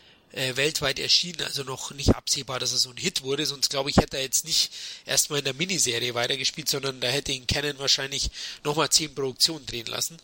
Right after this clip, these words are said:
in einem Jahr. Deswegen kam er zu Fackel im Sturm. Ja, er fällt auch auf. Er spielt, glaub ich, den Cousin von, von einem der Hauptdarsteller, ich glaub, von Patrick Swayze, ich bin mir aber jetzt nicht mehr so ganz so sicher, der auch in diese Akademie musste, in die Ausbildung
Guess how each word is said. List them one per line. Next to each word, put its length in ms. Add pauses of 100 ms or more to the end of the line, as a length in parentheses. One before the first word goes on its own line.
(480)
in 120
einem 260
Jahr. 240 (560)
Deswegen 320
kam 260
er 160
zu 140
Fackel 340
im 120
Sturm. 360 (380)
Ja, 220
er 100
fällt 260
auch 200
auf. 340
Er 80
spielt, 240
glaub 220
ich, 160
den 120
Cousin 460
von, 460 (560)
von 240
einem 240 (260)
der 220
Hauptdarsteller, 580
ich 80
glaub, 180
von 140
Patrick 320
Swayze, 360
ich 200
bin 160
mir 100
aber 120
jetzt 120
nicht 140
mehr 80
so 80
ganz 240
so 80
sicher, 320 (720)
der 140
auch 180
in 80
diese 240
Akademie 520
musste, 360
in 80
die 160
Ausbildung 520